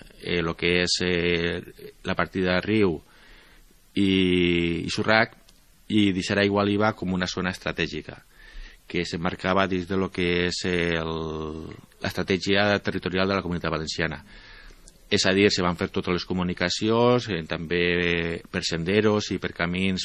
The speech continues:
per a que se puga transitar en bicicletes, se puguin estar comunicades, i deixar aquesta zona última, per què? Perquè les expectatives que poden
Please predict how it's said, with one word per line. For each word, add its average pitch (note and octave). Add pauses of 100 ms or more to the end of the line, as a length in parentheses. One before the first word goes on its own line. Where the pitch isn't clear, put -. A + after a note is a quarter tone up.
per F2+
a E2+
que E2+
se E2+
puga F2+
transitar F2
en E2+
bicicletes, G2+
se F2+
puguin F2+
estar F2
comunicades, A2 (840)
i A#2
deixar A2
aquesta B2+
zona B2+
última, C3
per -
què? F#2+
Perquè E2+
les E2+
expectatives F#2
que F2+
poden F2